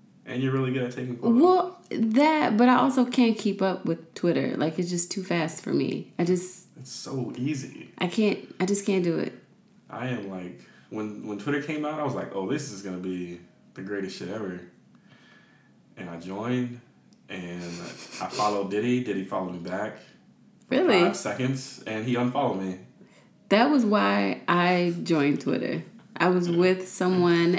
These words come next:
Speaker 2: and, um, we were with their friend, and he was like, "Hey, do you guys, are you guys on Twitter?" And I was like,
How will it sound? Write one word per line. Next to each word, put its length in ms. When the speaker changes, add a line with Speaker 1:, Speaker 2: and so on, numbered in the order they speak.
Speaker 2:
and, 580
um, 400
we 100
were 180
with 300
their 160
friend, 680
and 80
he 140
was 200
like, 340
"Hey, 480
do 180
you 60
guys, 440
are 60
you 100
guys 200
on 100
Twitter?" 460
And 80
I 80
was 120
like, 180